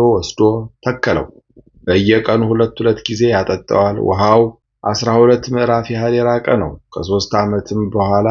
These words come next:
ያ እንጨት አቆጥቁጦ በቀለ። ታላቅ ዛፍም ሆኖ አብቦ ጣፋጭ ፍሬን አፈራ። አባ ባይሞይም ከፍሬው ለቅዱሳን አረጋውያን ወሰደላቸው። "የታዛዡን የትሑቱን ፍሬ እነሆ ብሎ ብሉ"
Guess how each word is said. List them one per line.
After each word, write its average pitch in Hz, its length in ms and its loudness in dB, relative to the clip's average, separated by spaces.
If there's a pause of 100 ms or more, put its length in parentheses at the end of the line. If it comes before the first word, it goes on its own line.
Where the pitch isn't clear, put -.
ያ 107 300 2
እንጨት 107 400 -2
አቆጥቁጦ - 580 -4
በቀለ። 135 360 -2 (580)
ታላቅ 92 480 0
ዛፍም 101 440 0
ሆኖ 101 300 0
አብቦ 101 380 0 (680)
ጣፋጭ 101 400 0
ፍሬን 110 340 0
አፈራ። 90 440 -2
አባ 82 300 0
ባይሞይም 107 680 2 (320)
ከፍሬው 117 420 2
ለቅዱሳን 120 640 0
አረጋውያን 120 580 2
ወሰደላቸው። 113 880 -2 (380)
"የታዛዡን 110 920 0 (120)
የትሑቱን 104 640 -4
ፍሬ 117 200 -2 (140)
እነሆ 113 440 0 (180)
ብሎ 110 180 0 (540)
ብሉ" 131 220 4